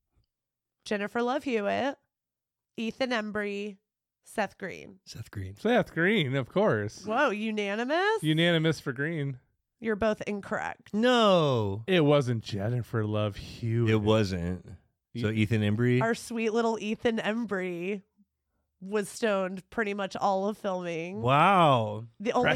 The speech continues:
Speaker 3: Press
Speaker 1: thing he remembers
Speaker 3: stone.
Speaker 1: about the experience is being asked by the director if he was altered in any way.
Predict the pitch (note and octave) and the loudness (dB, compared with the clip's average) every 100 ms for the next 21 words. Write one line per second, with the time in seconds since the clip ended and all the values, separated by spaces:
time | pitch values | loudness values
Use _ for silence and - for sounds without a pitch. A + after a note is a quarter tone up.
0 | C3+ F#3+ G3 D4 C#4+ A#3+ F#3 D3+ A#3+ A#3+ | 2 2 4 6 4 4 4 4 2 0
1 | A#3 A3+ A3 A#3 G#3+ - A3+ A3 G#3+ G3+ | 0 -2 -2 -4 -8 -8 -4 -2 -4 -6
2 | G#3 - A3 G#3+ G3+ G3+ - G3+ G3+ G3+ | -10 -6 -6 -2 -2 0 -2 -4 -4 -4
3 | F#3+ F#3 G3+ F3+ F3+ F#3+ G#3 F#3+ F3+ E3+ | -4 -4 -8 -6 -6 -8 -8 -8 -8 -10
4 | - A3 F#3+ F#3+ G3 D#3+ E3 - F#3+ F3+ | -4 -2 -2 -6 -10 -8 -12 -10 -10 -8
5 | - E3+ E3 E3+ B1+ - A#3 | -8 -8 -10 -10 -8 -6 -6